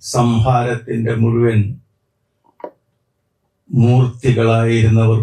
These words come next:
പോലും നാരദനെ കാണുമ്പോൾ "എന്തുണ്ട് സമാചാരം?" എന്ന് ഇന്ന് ചോദിക്കുന്നത്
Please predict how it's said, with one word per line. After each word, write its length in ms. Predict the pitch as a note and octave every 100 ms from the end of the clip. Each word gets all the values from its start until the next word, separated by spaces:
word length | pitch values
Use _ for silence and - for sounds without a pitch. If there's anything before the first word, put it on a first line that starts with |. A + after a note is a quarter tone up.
| -
പോലും 300 | A2+ G#2+ G#2 - - - _ _ _ _ C3
നാരദനെ 480 | A2 A2 G#2+ G#2+ G#2+ G#2+
കാണുമ്പോൾ 480 | G#2 G#2+ G#2 G#2+ G#2 A2 - _ - A2+
"എന്തുണ്ട് 500 | A2+ A#2+ A2 A2 A2 A2 - _ -
സമാചാരം?" 680 | A#2 A2 A2+ A#2 A#2 A#2 G#2+ A2+ A#2
എന്ന് 220 | G#2+ A2 A2+ A2+ A2+
ഇന്ന് 180 | A2 A2+
ചോദിക്കുന്നത് 580 | G#2+ A2 A2+ A#2 G#2 B2